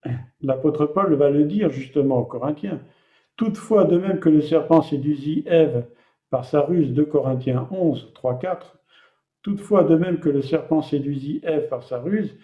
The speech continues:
je crains que vos pensées ne se corrompent et ne se détournent de la simplicité à l'égard de Christ.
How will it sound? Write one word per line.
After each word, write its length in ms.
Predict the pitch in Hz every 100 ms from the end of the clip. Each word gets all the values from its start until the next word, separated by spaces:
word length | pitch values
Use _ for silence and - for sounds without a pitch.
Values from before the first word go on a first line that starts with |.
| _ _ _
je 120 | 135 165
crains 300 | 160 214 202
que 140 | 180
vos 200 | 160 208
pensées 460 | 202 196 190 220 196
ne 100 | 170
se 140 | 190
corrompent 560 | 170 208 208 233 160 - _ _ _ _ _ _ _ 160
et 80 |
ne 120 | 160 170
se 140 | 190
détournent 600 | 170 196 202 220 240 214
de 80 | 151
la 140 | 143
simplicité 680 | 131 147 131 135 139 131 131
à 60 | 120
l'égard 260 | 117 120
de 80 | 117
Christ. 360 | 107 117 -